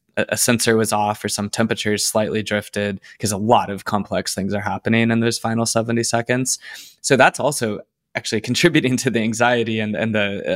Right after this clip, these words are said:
um, you know, adrenaline is you actually don't yet know, is it definitely going off or definitely not?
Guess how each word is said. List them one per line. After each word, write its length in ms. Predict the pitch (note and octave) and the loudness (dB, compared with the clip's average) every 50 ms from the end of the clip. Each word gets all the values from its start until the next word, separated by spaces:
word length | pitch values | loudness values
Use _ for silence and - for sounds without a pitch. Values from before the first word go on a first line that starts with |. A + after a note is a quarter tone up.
| D2+ - | -2 -2
um, 300 | G#2 G2 G2 F#2+ F#2 - _ | -6 -6 -6 -8 -8 -10 _
you 100 | F#2 A2+ | -4 -4
know, 80 | G2+ - | -4 -2
adrenaline 640 | - A#2 A2+ A#2 C3+ D3 C3 G#2+ G#2+ G#2+ G#2+ G#2 | -4 0 4 4 6 6 4 0 0 -4 -4 -4
is 140 | G#2 G2 - - - - _ | -6 -8 -10 -16 -20 -14 _
you 100 | - C3 | 2 2
actually 220 | D3+ - - C3+ A2 | 2 4 2 -2 -2
don't 400 | G2 G#2+ B2 A#2 B2 B2+ B2 - | 0 0 2 2 2 0 -4 -2
yet 240 | A#2 A2+ A2+ - - | 0 0 0 -2 -2
know, 400 | A2 A2+ A2+ G#2+ G2+ G2+ G#2 A#2+ _ | -2 -2 -2 -2 -4 -6 -8 -6 _
is 100 | A2+ G#2+ | -6 -6
it 180 | G#2+ F#2 G#2 G#2+ | -6 -8 -4 0
definitely 520 | - A2 G#2+ - A#2 A2 - A2 A2 G#2 | 0 0 0 0 -6 -6 -2 -2 -4 0
going 260 | G2+ G#2 G#2 G#2+ G#2 | 0 0 0 0 0
off 240 | G2 G2+ A2 A2+ - | 0 -2 -2 -2 -2
or 60 | G#2+ | -6
definitely 560 | G2+ G2+ - G#2 G2+ - A2 G#2 F2+ - G2 | -4 0 0 0 0 0 -4 -4 -4 -4 -6
not? 260 | G2 F#2+ G2 D#2 - | -4 -4 -4 -6 -6